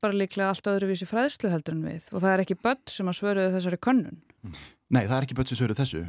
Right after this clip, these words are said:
Speaker 2: en ég mæli samt með því, inn á miðlæsi punktur is getið þið séð fræðsluefni sem við sendum á miðstig,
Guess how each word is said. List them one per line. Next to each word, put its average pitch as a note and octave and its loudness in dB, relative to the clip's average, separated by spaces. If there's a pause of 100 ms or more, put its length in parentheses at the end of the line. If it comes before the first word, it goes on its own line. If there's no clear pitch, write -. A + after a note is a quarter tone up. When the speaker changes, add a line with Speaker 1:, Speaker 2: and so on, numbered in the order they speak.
Speaker 2:
en A#2+ 4
ég - 4
mæli D#3+ 4
samt C3 4
með D3 4
því, A2 4
inn C3 6
á C#3+ 4
miðlæsi D3+ 0
punktur A#2+ 0
is F2+ -2
getið C3 2
þið A2 0
séð D3 0
fræðsluefni B2+ 0
sem G#2 -2
við G2+ -4
sendum B2 -2
á G#2 2
miðstig, A2+ 2